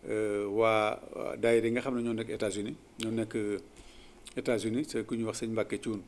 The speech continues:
euh, jiite ko, wala ñëwoon toogal leen fa keroog, ñoo fa def don bu am solo boo xam ne toll na ci daanaka deux cent cinquante millions. Defoon ko nag ci hôpital bi nga xam ne mooy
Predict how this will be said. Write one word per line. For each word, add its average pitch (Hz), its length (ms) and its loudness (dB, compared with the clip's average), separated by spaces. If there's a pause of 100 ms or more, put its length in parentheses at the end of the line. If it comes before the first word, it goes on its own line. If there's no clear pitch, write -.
(460)
euh, 98 460 -4
jiite 127 240 4
ko, 143 100 -2
wala 113 240 2
ñëwoon 110 500 2
toogal 113 260 6
leen 101 120 0
fa - 100 -8
keroog, 107 220 -2 (520)
ñoo 113 200 0
fa 123 100 -2
def 107 180 0
don 113 160 2
bu 107 160 -2
am 147 100 0
solo 120 380 4
boo 101 120 -2
xam 113 140 -6
ne 107 80 -4
toll 113 180 0
na 113 140 -2
ci 117 100 -8
daanaka 117 320 -2
deux 120 140 -2
cent 131 160 -2
cinquante 120 300 -2
millions. 98 240 -4 (840)
Defoon 131 300 8
ko 135 80 4
nag 139 160 4
ci - 80 -4
hôpital 131 340 6
bi 120 100 6
nga 123 100 2
xam 135 120 2
ne 127 60 2
mooy 120 380 0